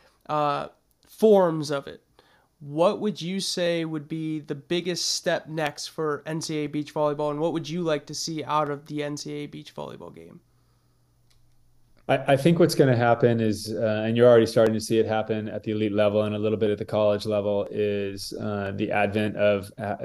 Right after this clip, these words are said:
Speaker 2: running actual offensive systems. Um, defensive systems to a degree, a little bit there, but I think it's the offensive systems that some of these elite pros are running. Um, it's,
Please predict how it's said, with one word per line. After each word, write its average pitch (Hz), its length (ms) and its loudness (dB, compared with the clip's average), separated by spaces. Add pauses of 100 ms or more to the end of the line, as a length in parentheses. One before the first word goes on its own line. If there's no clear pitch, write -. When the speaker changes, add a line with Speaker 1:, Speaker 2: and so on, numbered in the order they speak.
(140)
Speaker 2:
running 107 360 0
actual 101 760 0
offensive 104 480 -2
systems. 107 680 -2
Um, 101 600 -4 (240)
defensive 135 460 4
systems 117 640 0 (600)
to 151 120 8
a 147 40 10
degree, 127 500 6
a 120 160 6
little 123 220 6
bit 123 180 2
there, 110 400 4
but 107 160 -4
I 107 60 0
think 120 160 -6
it's 110 100 -8
the - 120 -8
offensive 104 440 -2
systems 107 440 -2
that 98 140 -4
some 110 180 0
of 104 60 0
these 101 200 0
elite 104 420 -4
pros 104 440 4
are 98 180 0
running. 95 560 -8
Um, 98 340 -6
it's, - 380 -8